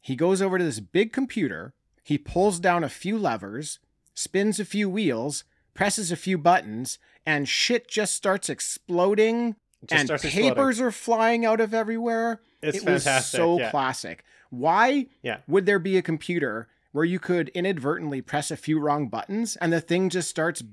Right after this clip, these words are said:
Speaker 1: blowing up?
Speaker 2: <laughs>
Speaker 1: I thought it was
Speaker 2: In a
Speaker 1: hilarious.
Speaker 2: factory. In a
Speaker 1: In a
Speaker 2: fact, do
Speaker 1: chemical
Speaker 2: not
Speaker 1: plant.
Speaker 2: pull all levers at once.
Speaker 1: And he knew exactly
Speaker 2: <laughs>
Speaker 1: what to do. He's
Speaker 2: He
Speaker 1: like,
Speaker 2: knew what to do.
Speaker 1: Oh,
Speaker 2: He just
Speaker 1: I laughed,
Speaker 2: spitting
Speaker 1: I
Speaker 2: out all that
Speaker 1: laughed.
Speaker 2: crap. Yeah.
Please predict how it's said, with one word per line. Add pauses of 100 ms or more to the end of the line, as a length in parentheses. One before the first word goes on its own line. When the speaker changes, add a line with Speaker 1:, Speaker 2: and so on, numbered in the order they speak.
(540)
Speaker 1:
blowing
up? (260)
Speaker 2:
<laughs>
Speaker 1:
I
thought
it
was
Speaker 2:
In
a
Speaker 1:
hilarious.
Speaker 2:
factory. (720)
In
a
Speaker 1:
In
a
Speaker 2:
fact,
do
Speaker 1:
chemical
Speaker 2:
not
Speaker 1:
plant.
Speaker 2:
pull
all
levers
at
once.
Speaker 1:
And
he
knew
exactly
Speaker 2:
<laughs>
Speaker 1:
what
to
do. (360)
He's
Speaker 2:
He
Speaker 1:
like,
Speaker 2:
knew
what
to
do. (180)
Speaker 1:
Oh,
Speaker 2:
He
just (300)
Speaker 1:
I
laughed,
Speaker 2:
spitting
Speaker 1:
I
Speaker 2:
out
all
that
Speaker 1:
laughed.
Speaker 2:
crap.
Yeah.